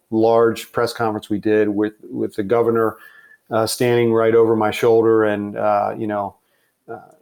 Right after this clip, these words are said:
it was carried live. I forget now, but they told me every market in the United States carried it live for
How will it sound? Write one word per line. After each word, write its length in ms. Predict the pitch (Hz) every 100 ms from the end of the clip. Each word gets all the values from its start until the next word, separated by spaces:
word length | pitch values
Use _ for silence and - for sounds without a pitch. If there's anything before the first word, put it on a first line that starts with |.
| -
it 300 | 117 123 127
was 140 | 110
carried 340 | - 139 123 110
live. 580 | 117 117 117 117 110 - - -
I 140 | 123
forget 420 | 117 117 110 117
now, 260 | 117 113 113
but 200 | 107 107
they 160 | 120 113
told 340 | - 117 117
me 400 | 113 110 107 107 _ -
every 280 | 131 127
market 460 | 113 113 117 117 113
in 120 | 120
the 80 | 117
United 400 | 110 110 110 104
States 580 | - 117 113 110 - - _ _ _ -
carried 300 | 143 131 117
it 100 | 110
live 580 | 113 113 113 110 110 -
for 720 | - - 117 110 107 101 101